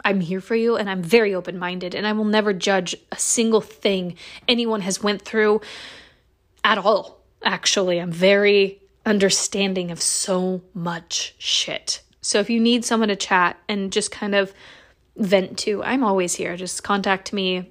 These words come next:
you know, on social media, Carissa Marie on Instagram. You can even message on whatever, uh, platform you're listening to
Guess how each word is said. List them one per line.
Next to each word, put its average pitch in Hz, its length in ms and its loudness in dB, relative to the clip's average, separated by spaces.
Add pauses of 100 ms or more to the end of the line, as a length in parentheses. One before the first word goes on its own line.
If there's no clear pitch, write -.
(120)
you 208 120 -4
know, 190 340 -6
on 185 200 -6
social 190 280 -6
media, 175 440 -6 (240)
Carissa 190 360 -2
Marie 185 200 -4
on 180 100 -4
Instagram. 185 720 -2 (880)
You 202 140 2
can 185 140 -4
even 190 260 0
message 185 360 -2
on 180 320 0 (260)
whatever, 185 720 2
uh, 180 360 0
platform 190 460 -2
you're 180 100 -2
listening 185 480 -4 (360)
to 190 420 -2